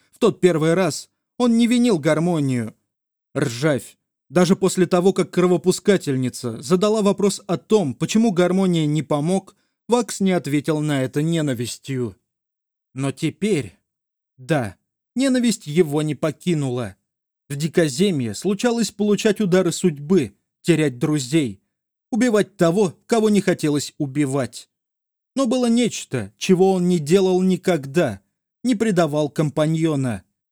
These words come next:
В тех пустынных краях, где всё как будто желало тебя убить, друзья были слишком редкой привилегией. Скрыв правду, гармония словно вонзил нож в спину.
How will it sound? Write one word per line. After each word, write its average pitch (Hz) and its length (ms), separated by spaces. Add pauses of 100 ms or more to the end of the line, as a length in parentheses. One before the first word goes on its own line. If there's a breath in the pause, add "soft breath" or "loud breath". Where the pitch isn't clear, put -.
(320)
В - 100
тех - 260
пустынных 160 640
краях, 151 560 (260)
где 160 220
всё 247 240
как 196 240
будто 202 280
желало 196 440
тебя 185 280
убить, 170 520 (240)
друзья 240 400
были 220 240
слишком 185 540
редкой 147 340
привилегией. 143 920 (500)
Скрыв - 400
правду, 131 560
гармония 247 480
словно 226 360
вонзил 220 380
нож 208 300
в - 60
спину. 170 580